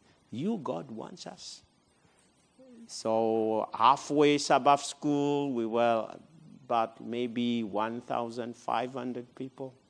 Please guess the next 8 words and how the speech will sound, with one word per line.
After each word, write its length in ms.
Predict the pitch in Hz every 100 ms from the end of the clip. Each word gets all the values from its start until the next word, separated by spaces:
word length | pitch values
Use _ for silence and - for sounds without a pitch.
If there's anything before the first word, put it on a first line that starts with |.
| _ _ - - - _
And 200 | 123 127
I 60 | 123
was 240 | 117 120
bleeding 1040 | - 87 143 208 254 294 285 240 240 214 202
inside. 640 | 160 156 - 131 - - - _ _ _ _ _
Said, 320 | - 185 165
"Lord, 680 | 120 131 175 - 175 165 - - _ _ _ _ _ _ _ -
um, 500 | 110 107 107 92